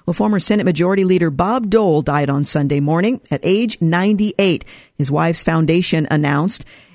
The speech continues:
"It's with heavy hearts we announce that Senator Robert Joseph Dole died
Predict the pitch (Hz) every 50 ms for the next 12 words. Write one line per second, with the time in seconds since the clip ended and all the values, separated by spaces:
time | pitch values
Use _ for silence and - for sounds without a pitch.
0 | - - 190 190 - - - - - - 180 196 185 - 180 - 220 220 226 262
1 | 233 220 220 202 214 214 - - 180 165 160 156 165 170 175 185 190 - - 170
2 | 139 - - - 202 208 214 185 180 165 151 170 185 208 202 233 233 220 - 143
3 | 160 180 202 202 - 226 220 - 170 165 151 147 135 143 156 139 139 160 165 180
4 | 185 196 190